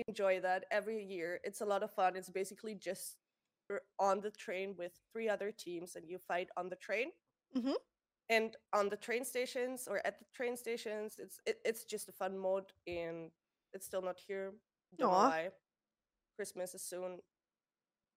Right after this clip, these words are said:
Speaker 1: Whatever. They can't be bothered, appar-, both-, bothered, apparently. Uh, what else? I still don't have <laughs> all of my Christmas gifts. And it's the eighteenth today.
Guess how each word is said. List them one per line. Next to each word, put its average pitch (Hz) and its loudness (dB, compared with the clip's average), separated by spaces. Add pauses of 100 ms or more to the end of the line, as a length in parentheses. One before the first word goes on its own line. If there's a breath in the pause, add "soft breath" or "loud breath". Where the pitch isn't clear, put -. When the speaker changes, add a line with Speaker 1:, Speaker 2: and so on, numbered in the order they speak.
(200)
Speaker 1:
Whatever. 190 2 (300)
They 180 -4
can't 185 -4
be 196 -8
bothered, 220 -2
appar-, 247 -6 (180)
both-, 208 -2 (220)
bothered, 240 4
apparently. 262 -4 (960 soft breath)
Uh, 302 10 (320 loud breath)
what 226 4
else? 220 6 (680)
I 277 12 (320)
still 254 2
don't 254 0
have 247 4
<laughs> - -6
all 277 8
of 277 -2
my 226 4
Christmas - 0
gifts. - -8 (1200 loud breath)
And 226 2
it's 220 0
the 208 -8
eighteenth 240 0 (120)
today. 247 0